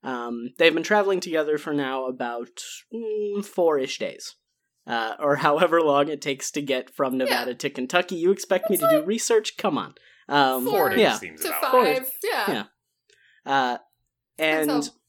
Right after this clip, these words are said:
Speaker 2: many times we break down.
Speaker 1: Yeah. Uh, and
Speaker 3: Yeah.
Speaker 1: after a while, after a very, a very uncomfortable, very hot drive in the, in the Kentucky summer sun, you pull into the,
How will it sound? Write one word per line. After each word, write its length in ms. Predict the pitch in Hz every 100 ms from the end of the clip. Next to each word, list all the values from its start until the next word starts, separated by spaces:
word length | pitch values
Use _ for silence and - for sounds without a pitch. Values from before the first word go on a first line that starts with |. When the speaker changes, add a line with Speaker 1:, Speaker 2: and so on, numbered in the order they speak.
| _
Speaker 2:
many 200 | 254 240
times 220 | 240 233
we 80 | 226
break 200 | 220 220
down. 280 | - 220 247 _ _ _ _ _ _
Speaker 1:
Yeah. 160 | 143 139 - _ _ _ _ _ _ _ _
Uh, 280 | 143 135 123 - _
and 100 | 156
Speaker 3:
Yeah. 60 | 180
Speaker 1:
after 180 | 208
a 60 | 214
while, 380 | 175 160 156 156 -
after 260 | 147 170
a 80 | 151
very, 480 | 143 165 190 175 170 _ _ _ -
a 80 | 143
very 340 | 156 202 202
uncomfortable, 720 | 170 147 156 139 - 139 135
very 320 | 131 156 143
hot 300 | 127 127 113
drive 380 | - 113 110 113
in 140 | 117 117
the, 200 | 117 104
in 160 | 117
the 80 | 117
Kentucky 440 | - 127 123 131
summer 460 | 123 127 123 113 113 _ _ _ _
sun, 480 | - 123 113 113
you 480 | 127 127 131 127 131 - _ _ _ _ -
pull 180 | 185
into 840 | 180 165 160 156 - 147 143 139 135 135
the, 320 | 131 127